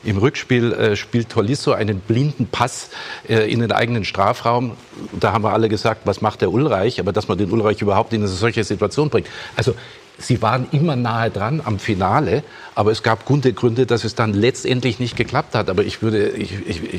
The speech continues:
ich, ich sehe kein Desaster. Ich glaube, dass die Bayern immer in der Lage sind, ein Finale zu erreichen,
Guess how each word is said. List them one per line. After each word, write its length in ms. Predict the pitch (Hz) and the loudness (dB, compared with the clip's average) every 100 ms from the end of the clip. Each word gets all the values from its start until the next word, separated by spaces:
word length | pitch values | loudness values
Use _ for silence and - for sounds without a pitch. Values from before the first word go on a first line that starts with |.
| - | -6
ich, 160 | 95 | -6
ich 280 | 104 - - | -4 -4 -4
sehe 180 | - 120 | -2 -2
kein 200 | - 113 | 0 0
Desaster. 540 | 104 120 143 156 101 - - - - | 0 2 0 0 -2 -4 -10 -16 -6
Ich 60 | |
glaube, 160 | - 104 | 0 2
dass 140 | 113 | 0
die 100 | - | -2
Bayern 300 | 107 113 110 - | 0 2 2 2
immer 260 | 170 165 | 2 2
in 80 | 110 | 2
der 100 | 101 | 0
Lage 260 | 95 85 90 | 0 0 -2
sind, 200 | - 87 | -4 -4
ein 80 | 85 | -4
Finale 400 | 98 82 82 80 | -4 -4 -6 -6
zu 140 | - | -6
erreichen, 320 | 80 78 - | -6 -6 -10